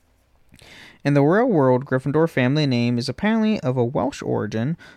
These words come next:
although is spread to Ireland in the twelfth century. And then a new species of spider was named after Gryffindor,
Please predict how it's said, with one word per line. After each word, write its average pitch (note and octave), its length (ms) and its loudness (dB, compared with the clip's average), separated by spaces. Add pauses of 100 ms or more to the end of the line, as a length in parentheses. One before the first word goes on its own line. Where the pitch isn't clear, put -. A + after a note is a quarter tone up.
(120)
although B2+ 440 2
is A2+ 120 -4
spread D#3+ 320 -2
to - 160 -4
Ireland F3 460 0
in A#2+ 140 -4
the A#2 60 -4
twelfth - 380 -6
century. - 520 -6 (1800)
And D3 180 2
then C#3+ 160 2
a C3+ 140 2
new D#3 240 4
species - 560 -4
of A3+ 80 -4
spider G#3+ 480 0
was A#2 200 -4
named C3 280 0
after C3 320 -8
Gryffindor, C3 720 -4